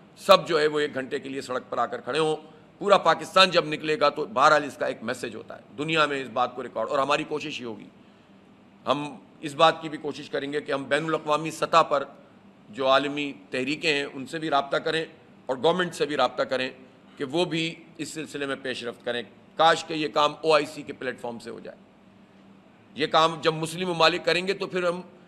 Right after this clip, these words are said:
गैर मुस्लिम मुल्कों से भी बात कर सकते हैं। हम जो है वो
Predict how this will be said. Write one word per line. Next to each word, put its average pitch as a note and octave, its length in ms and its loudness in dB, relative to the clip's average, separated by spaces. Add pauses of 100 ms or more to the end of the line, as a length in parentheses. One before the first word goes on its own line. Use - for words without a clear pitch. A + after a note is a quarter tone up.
(180)
गैर G#3 160 2
मुस्लिम F3 300 -6
मुल्कों D#3 260 -8
से - 120 -12
भी C#3 100 -10
बात B2 260 -2
कर A#2 80 -8
सकते A2+ 280 -14
हैं। A2 180 -12 (720)
हम D#3 180 -4
जो D#3 140 -2
है D#3+ 100 0
वो E3+ 380 -2